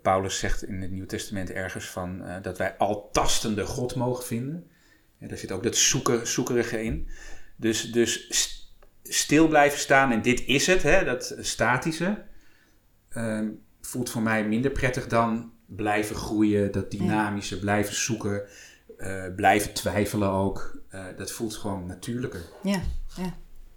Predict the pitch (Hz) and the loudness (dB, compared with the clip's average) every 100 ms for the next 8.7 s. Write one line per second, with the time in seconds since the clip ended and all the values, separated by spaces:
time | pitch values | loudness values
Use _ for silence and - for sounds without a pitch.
0 | - - 98 - 92 107 - 92 90 - | -18 -10 -8 -6 -4 -4 -6 -8 -10 -10
1 | - - - 196 - - - - - - | -12 -10 -10 -10 -10 -16 -20 -20 -20 -20
2 | - - - - - - - _ - 190 | -20 -20 -20 -20 -20 -20 -20 _ -6 -2
3 | 196 214 220 214 208 214 - 175 208 233 | 2 4 4 4 4 2 2 -4 0 0
4 | 160 135 139 151 202 - 196 202 - - | 0 0 -2 -4 -8 -8 -8 -8 -8 -10
5 | - - - - - _ _ _ - 196 | -10 -16 -20 -20 -20 _ _ _ -12 -10
6 | 202 190 - - 208 202 - 151 170 226 | -10 -14 -12 -4 -2 -2 -4 -4 -2 0
7 | 208 185 175 170 170 160 160 160 160 - | -2 -4 -6 -6 -10 -8 -6 -8 -10 -16
8 | - 170 165 165 165 - - | -10 -6 -2 -2 -4 -6 -12